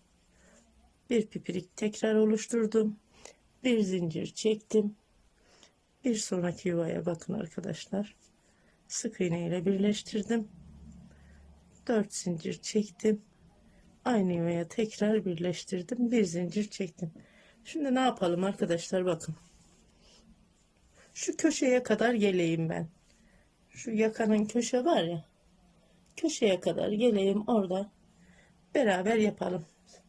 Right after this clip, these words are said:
Siz de yapın o köşeye kadar, ben de yapayım. Daha sonra o köşeyi nasıl yapacağımızı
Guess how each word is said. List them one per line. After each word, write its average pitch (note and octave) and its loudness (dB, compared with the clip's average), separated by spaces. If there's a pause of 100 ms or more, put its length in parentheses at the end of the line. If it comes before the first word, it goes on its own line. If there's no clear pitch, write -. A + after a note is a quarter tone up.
(400)
Siz C4 -2
de G3+ 2
yapın F3+ 0
o F3+ -2
köşeye F3+ -2
kadar, B3 -2
ben A3 0
de F3+ 0
yapayım. F3 0 (840)
Daha C4+ 2
sonra G#3 2
o G#3+ -2
köşeyi B3 0
nasıl B3+ 0
yapacağımızı G#3 2